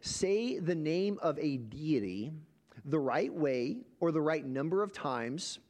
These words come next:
if, if I, if I interact with the deity in the right way, that deity now becomes obligated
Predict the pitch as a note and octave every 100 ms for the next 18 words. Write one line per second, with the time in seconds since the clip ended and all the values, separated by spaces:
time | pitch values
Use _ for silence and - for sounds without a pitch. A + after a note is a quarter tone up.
0 | _ - G3+ F3+ G#3 G3+ G#3+ E3+ G#3+ A3+
1 | B3 - F#3+ F#3 G#3 B3+ - - A#3 B3+
2 | C#4+ A3 G3+ A3 G#3 G3+ D3+ E3+ G3 F#3
3 | F3 E3 D3+ C3+ D#3 G3 D3+ C#3+ C#3 E3+
4 | - B2+ F3 G#3 G#3+ G#3 F#3 D#3 D#3 D#3
5 | - D#3 D3 - - C#3 E3+ F#3+ A3 F3+
6 | F3+ F3+ F#3 F3